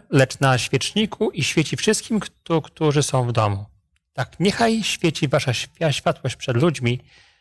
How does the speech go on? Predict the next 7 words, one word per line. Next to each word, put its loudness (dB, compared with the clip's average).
aby 4
widzieli 6
wasze 4
dobre 4
uczynki 2
i -6
chwalili 4